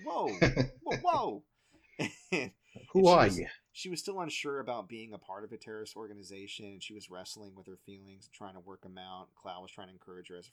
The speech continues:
Speaker 1: friend, and, you know, Barrett's trying to lead her, but she's still trying to find her own way, and how, how effective she was emotionally by, like, the aftermath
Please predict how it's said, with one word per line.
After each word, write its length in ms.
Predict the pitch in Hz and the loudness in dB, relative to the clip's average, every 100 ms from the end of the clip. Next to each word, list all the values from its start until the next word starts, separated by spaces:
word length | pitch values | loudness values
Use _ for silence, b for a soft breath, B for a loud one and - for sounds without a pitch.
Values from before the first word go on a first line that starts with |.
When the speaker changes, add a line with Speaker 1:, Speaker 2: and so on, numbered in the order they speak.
| - | -20
Speaker 1:
friend, 420 | 92 92 90 90 | -20 -18 -20 -20
and, 100 | 85 _ _ _ _ | -20 _ _ _ _
you 80 | - | -18
know, 80 | 101 | -14
Barrett's 340 | 98 92 95 | -12 -10 -12
trying 240 | - 101 90 | -12 -14 -16
to 60 | |
lead 240 | 87 90 87 | -18 -20 -18
her, 220 | 90 90 | -16 -16
but 100 | 87 | -14
she's 140 | - 98 | -14 -12
still 120 | 101 | -16
trying 180 | - 92 | -16 -16
to 60 | - | -14
find 220 | 90 87 | -14 -16
her 140 | 85 | -18
own 140 | 87 87 | -18 -20
way, 300 | 85 90 87 | -20 -20 -20
and 100 | 76 _ _ - | -20 _ _ -14
how, 280 | - 104 101 | -10 -8 -8
how 220 | 104 104 | -6 -6
effective 500 | - - 92 107 92 | -8 -12 -12 -12 -12
she 140 | - | -12
was 260 | 98 98 92 | -12 -14 -16
emotionally 580 | 82 87 - 90 87 90 | -18 -18 -18 -18 -20 -18
by, 200 | 87 87 | -16 -16
like, 180 | 82 _ | -20 _
the 120 | 78 | -18
aftermath 680 | 82 85 87 85 85 85 | -16 -16 -20 -20 -20 -20